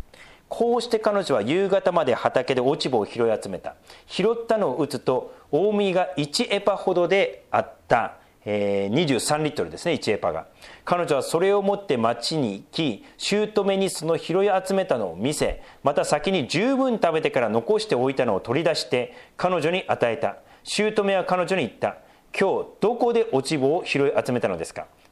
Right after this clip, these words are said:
どこで働いたのですか？あなたに目を留めてくださった方に祝福がありますように。」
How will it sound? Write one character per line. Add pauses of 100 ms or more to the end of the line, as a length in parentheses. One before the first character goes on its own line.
ど
こ
で
働
い
た
の
で
す
か？ (280)
あ
な
た
に
目
を
留
め
て
く
だ
さ
っ
た
方
に
祝
福
が
あ
り
ま
す
よ
う
に。」